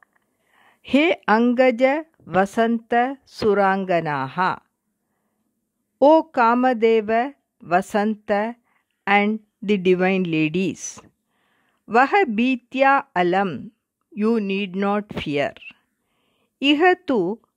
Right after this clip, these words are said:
Man Manasam Jushadvam. Here,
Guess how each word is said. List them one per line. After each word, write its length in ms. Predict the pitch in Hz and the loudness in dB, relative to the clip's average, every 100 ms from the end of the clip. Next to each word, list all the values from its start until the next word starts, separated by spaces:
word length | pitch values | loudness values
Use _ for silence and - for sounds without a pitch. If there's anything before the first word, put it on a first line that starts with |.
| _ | _
Man 280 | 214 220 330 415 359 | 0 4 4 4 2
Manasam 760 | 254 262 254 254 - 240 233 | 4 4 2 0 0 -2 0
Jushadvam. 760 | 180 160 - 160 151 147 135 - _ _ _ _ | 0 -2 -2 -4 -4 -8 -8 -10 _ _ _ _
Here, 600 | _ - 285 302 160 175 | _ -4 2 4 4 0